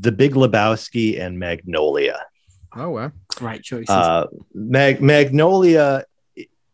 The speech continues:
Speaker 1: I love for the same reason that I love Pig,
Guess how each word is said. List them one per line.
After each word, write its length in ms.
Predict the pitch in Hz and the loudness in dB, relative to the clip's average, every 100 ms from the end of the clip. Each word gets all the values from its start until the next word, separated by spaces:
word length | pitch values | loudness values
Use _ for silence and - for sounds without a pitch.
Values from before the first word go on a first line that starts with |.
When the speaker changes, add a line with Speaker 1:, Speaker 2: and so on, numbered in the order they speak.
| _ | _
Speaker 1:
I 160 | 131 135 | -2 0
love 340 | 127 139 131 | 2 0 0
for 80 | 143 | -2
the 120 | 120 | -6
same 460 | - - 139 135 127 | -8 -4 -2 -2 -2
reason 920 | 120 123 113 117 113 113 117 101 107 | -4 -4 -6 -10 -8 -10 -10 -12 -2
that 340 | 113 107 95 - _ _ _ 101 | 2 4 2 -4 _ _ _ -4
I 180 | 98 | -2
love 400 | 95 95 87 85 _ _ _ _ - | -2 -2 -4 -6 _ _ _ _ -10
Pig, 400 | 90 76 - | -6 -6 -8